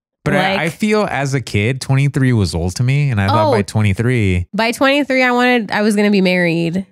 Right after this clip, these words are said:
Speaker 2: By twenty-five, I was gonna have kids. And then I got to twenty-three and I was like, "No."
Speaker 1: And I think that's an important thing to, to realize is that,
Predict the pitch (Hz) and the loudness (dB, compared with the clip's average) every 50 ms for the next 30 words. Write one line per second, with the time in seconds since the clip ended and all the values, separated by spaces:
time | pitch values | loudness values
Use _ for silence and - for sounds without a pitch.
0 | _ _ - 180 175 - 226 202 202 202 196 208 190 196 196 190 185 185 175 185 | _ _ -4 -4 -2 0 0 2 2 2 0 0 0 0 0 0 0 0 0 0
1 | 180 165 - - - 185 175 151 147 147 151 156 - - - - - 180 185 185 | 0 -2 -4 -2 -2 0 0 2 0 0 -2 -4 -8 -12 -8 -4 0 0 2 2
2 | 196 196 185 185 196 196 - 190 - - 202 196 185 180 - 180 185 185 180 170 | 2 2 0 -2 -2 -4 -6 -4 -2 -2 0 0 0 0 0 0 0 2 2 2
3 | 175 185 - - 208 180 - - - - _ _ _ _ _ _ - 165 165 160 | 2 0 0 -2 -4 -4 -6 -10 -20 -20 _ _ _ _ _ _ -4 -2 0 0
4 | 160 151 - 175 - _ _ _ _ _ _ _ _ _ - 143 139 143 147 135 | 0 0 -2 -4 -6 _ _ _ _ _ _ _ _ _ -2 0 0 0 0 0
5 | - 175 170 170 170 - _ - 123 123 - - - 131 117 107 98 - 107 104 | 0 0 0 0 -2 -2 _ -4 -4 -4 -4 -2 -2 0 0 0 0 0 0 2
6 | 107 101 - 107 101 98 - - 101 98 95 98 98 95 95 95 90 - - 85 | 0 0 0 -2 -2 -2 -2 0 2 2 4 2 2 2 0 0 -2 -4 -4 -2
7 | 82 85 85 87 87 90 90 92 92 92 90 87 85 82 - 90 87 82 82 85 | 0 0 2 2 2 2 0 0 -2 -2 -2 -4 -4 -4 -2 -2 -2 -2 -2 -4
8 | 82 - | -6 -8